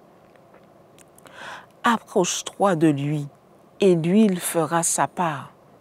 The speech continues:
qui est simplement de prendre soin de toi, de prendre soin de ta famille, de prendre soin de tes amis. Notre Dieu est vivant. Notre Dieu est rempli d'amour.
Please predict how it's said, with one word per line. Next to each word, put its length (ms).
qui 220
est 80
simplement 680
de 100
prendre 340
soin 340
de 120
toi, 400
de 140
prendre 340
soin 300
de 120
ta 260
famille, 500
de 100
prendre 300
soin 280
de 120
tes 420
amis. 380
Notre 320
Dieu 180
est 80
vivant. 460
Notre 360
Dieu 240
est 80
rempli 440
d'amour. 460